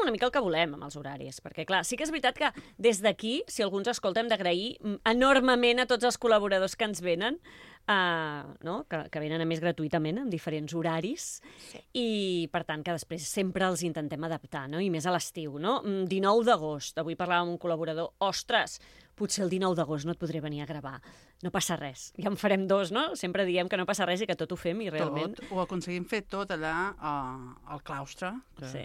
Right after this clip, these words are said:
Speaker 2: Voleu desvetllar el secret del magazine?
Speaker 3: Quin?
Speaker 2: D'això de... Ara heu dit que es grava, aquestes coses.
Speaker 1: Bé,
Speaker 3: Ah,
Speaker 1: em
Speaker 3: però ja
Speaker 1: sembla
Speaker 3: està,
Speaker 1: que ara
Speaker 3: ja
Speaker 1: ja, ja no
Speaker 3: està.
Speaker 1: és tan secret,
Speaker 2: Hi ha
Speaker 1: no?
Speaker 2: gent
Speaker 1: Fa
Speaker 2: que
Speaker 1: un
Speaker 2: no ho
Speaker 1: temps.
Speaker 2: sap, eh? La meva família es pensa que jo estic cada dia amb vosaltres gravant coses.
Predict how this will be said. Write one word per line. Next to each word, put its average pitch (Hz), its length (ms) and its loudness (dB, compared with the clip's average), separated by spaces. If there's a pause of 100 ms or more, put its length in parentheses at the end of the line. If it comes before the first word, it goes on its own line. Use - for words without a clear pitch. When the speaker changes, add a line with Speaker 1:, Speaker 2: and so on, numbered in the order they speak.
Speaker 2:
Voleu 214 280 4
desvetllar 240 520 2
el 233 80 0
secret 226 340 -4
del 208 160 0
magazine? 202 600 -6 (440)
Speaker 3:
Quin? 139 460 -6 (100)
Speaker 2:
D'això 170 380 -8
de... 160 140 -6 (100)
Ara 160 300 -6
heu 156 100 -8
dit 160 180 -10
que - 120 -8
es 165 100 -8
grava, 180 560 2
aquestes 170 460 -10
coses. 170 320 -6
Speaker 1:
Bé, 170 80 0
Speaker 3:
Ah, - 20 0
Speaker 1:
em 151 80 -2
Speaker 3:
però 156 80 -4
ja 151 140 -2
Speaker 1:
sembla 160 140 -4
Speaker 3:
està, 165 40 -4
Speaker 1:
que 180 60 0
ara 143 340 0
Speaker 3:
ja 147 80 -6
Speaker 1:
ja, 151 180 -4
ja 165 180 -4
no 139 80 -4
Speaker 3:
està. - 20 -4
Speaker 1:
és 127 100 -6
tan 165 180 -4
secret, - 300 -8
Speaker 2:
Hi 180 60 -6
ha - 20 -10
Speaker 1:
no? 175 60 -10 (100)
Speaker 2:
gent 208 80 -2
Speaker 1:
Fa 311 80 2
Speaker 2:
que 165 40 2
Speaker 1:
un - 40 -2
Speaker 2:
no - 80 -2
ho 190 40 -4
Speaker 1:
temps. 170 340 0 (100)
Speaker 2:
sap, - 60 -12
eh? 147 320 -4
La 240 100 -6
meva 185 220 -4
família 208 360 -6
es 220 80 -10
pensa 170 280 -10
que 180 100 -6
jo 170 60 -2
estic 175 260 -10
cada 165 260 2
dia 160 140 -4
amb 160 80 -6
vosaltres 156 380 -6
gravant 151 320 -6
coses. 151 480 -10